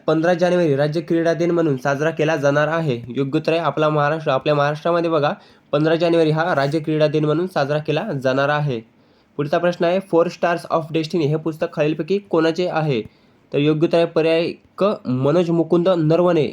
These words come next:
यांचे बघा हे Four Stars of Destiny हे पुस्तक आहे. पुढचा प्रश्न आहे,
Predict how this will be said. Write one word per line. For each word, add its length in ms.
यांचे 260
बघा 200
हे 180
Four 280
Stars 380
of 120
Destiny 280
हे 80
पुस्तक 360
आहे. 300
पुढचा 220
प्रश्न 260
आहे, 180